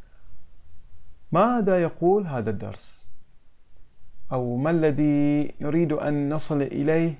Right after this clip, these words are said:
من هذا الدرس؟ في هذا الدرس سنقوم بالتحويل الغير مباشر ما بين وحدات القياس الحرارية. طبعا دعونا نأخذ هذا السؤال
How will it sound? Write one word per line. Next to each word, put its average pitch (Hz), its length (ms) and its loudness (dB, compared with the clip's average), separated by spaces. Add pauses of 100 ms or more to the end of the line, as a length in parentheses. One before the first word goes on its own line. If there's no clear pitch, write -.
من 127 140 0
هذا 123 240 0
الدرس؟ - 480 -10 (680)
في 156 160 4
هذا 240 240 4
الدرس 117 600 -2 (360)
سنقوم 147 520 0
بالتحويل 180 920 0 (120)
الغير 165 680 2
مباشر 165 640 0
ما 139 220 0
بين 180 500 2 (840)
وحدات 147 840 0 (720)
القياس 151 960 0 (100)
الحرارية. 131 720 0 (2000)
طبعا 151 720 0 (600)
دعونا 151 320 2
نأخذ 131 320 -2
هذا 165 200 0
السؤال 175 520 0